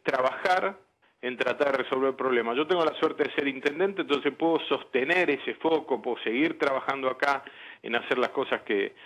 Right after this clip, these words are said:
que importan, entendiendo que el domingo es muy importante. El domingo se juegan cosas relevantes en, en la Argentina y una elección es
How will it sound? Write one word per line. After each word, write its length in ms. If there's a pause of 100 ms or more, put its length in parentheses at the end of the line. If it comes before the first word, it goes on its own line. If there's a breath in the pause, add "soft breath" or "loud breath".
(200 loud breath)
que 140
importan, 460
entendiendo 580
que 60
el 80
domingo 280
es 60
muy 220
importante. 560
El 60
domingo 300
se 120
juegan 360
cosas 320
relevantes 840
en, 240 (320 loud breath)
en 120
la 60
Argentina 540
y 60
una 160
elección 380
es 80